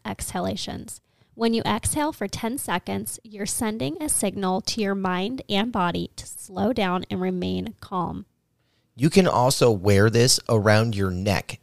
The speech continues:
Speaker 2: and it's a small, tiny little flute. And we are so proud to have Comiso Design and their owners, Todd and Vanessa Steinberg, sponsoring Highly Irritable. This podcast was seriously made to help with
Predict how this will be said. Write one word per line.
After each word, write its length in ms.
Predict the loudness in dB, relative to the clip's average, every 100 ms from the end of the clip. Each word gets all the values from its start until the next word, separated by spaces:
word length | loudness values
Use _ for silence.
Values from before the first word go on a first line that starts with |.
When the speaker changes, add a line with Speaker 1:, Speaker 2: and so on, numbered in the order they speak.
| -4
Speaker 2:
and 120 | -2
it's 160 | -2 -2
a 80 |
small, 500 | 0 2 6 6 6
tiny 480 | 2 2 4 4 2
little 260 | 2 2 0
flute. 400 | 2 4 4 2 _ _ _ _ _
And 180 | 0 4
we 160 | 6 6
are 80 | 4
so 480 | 2 6 8 8
proud 500 | 6 6 6 6 2 -6
to 60 |
have 360 | -2 2 2 2
Comiso 580 | 4 4 4 2 4 4
Design 540 | 4 4 4 4 0 -8 _ 6
and 240 | 6 8
their 160 | 4 2
owners, 340 | 2 0 -2
Todd 360 | 0 4 4 4
and 220 | 0 -2
Vanessa 340 | 0 2 4
Steinberg, 720 | 2 4 4 4 4 2 2 -4
sponsoring 640 | -6 0 2 2 0 -2 -2
Highly 420 | 0 0 0 -2
Irritable. 480 | -2 -2 -4 -8 -10 _ _ _ _ -4
This 200 | 2 2
podcast 640 | 2 0 0 0 -2 -2
was 140 | 0 0
seriously 580 | 2 2 2 0 0
made 500 | 0 4 4 4 -2 -4
to 80 |
help 440 | -2 4 4 4 -4
with 240 | -8 -8